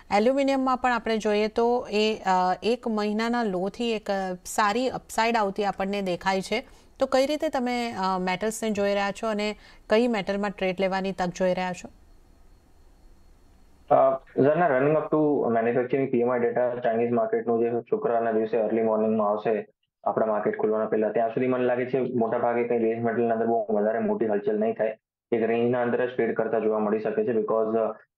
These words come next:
Speaker 2: ડોલર ઇન્ડેક્સના કારણથી, અ, એક સપોર્ટ જરૂર મળી રહ્યો છે, but ક્યાંય ને ક્યાંય ડેટા સ્પેસિફિકલી જે હિસાબથી કોમોડિટી માર્કેટ પર overall પ્રેશર જે છે એ બનેલું, અ, રહ્યું છે, એના કારણથી બહુ વધારે રેલી જે છે એ, અ, કાઉન્ટર નથી થઈ રહી.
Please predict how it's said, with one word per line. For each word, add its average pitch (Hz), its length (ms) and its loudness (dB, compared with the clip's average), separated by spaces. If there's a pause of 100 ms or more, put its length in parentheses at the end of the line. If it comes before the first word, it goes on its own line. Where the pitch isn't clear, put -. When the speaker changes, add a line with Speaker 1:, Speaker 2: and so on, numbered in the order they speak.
(200)
Speaker 2:
ડોલર 113 280 2
ઇન્ડેક્સના 123 400 0
કારણથી, 120 680 0
અ, 110 320 2
એક 117 140 -2
સપોર્ટ 120 400 0
જરૂર 123 240 2
મળી 113 220 2
રહ્યો 113 160 2
છે, 143 100 -2
but 131 240 0
ક્યાંય 117 200 0
ને 120 100 0
ક્યાંય 120 160 2
ડેટા 110 220 0
સ્પેસિફિકલી 117 600 0
જે 117 160 0
હિસાબથી 120 600 -2 (300)
કોમોડિટી 120 360 2
માર્કેટ 117 380 0
પર 120 300 0
overall 120 280 0
પ્રેશર 120 380 0
જે 117 140 0
છે 123 80 0
એ 120 240 0
બનેલું, 120 500 0
અ, 110 260 0
રહ્યું 120 240 2
છે, 110 240 -2 (240)
એના 120 180 0
કારણથી 123 300 0
બહુ 123 200 2
વધારે 120 380 0
રેલી 113 280 2
જે 120 140 0
છે 120 120 -2
એ, 120 180 0
અ, - 140 -2
કાઉન્ટર 110 300 0
નથી 110 240 0
થઈ - 200 -2
રહી. 90 160 -2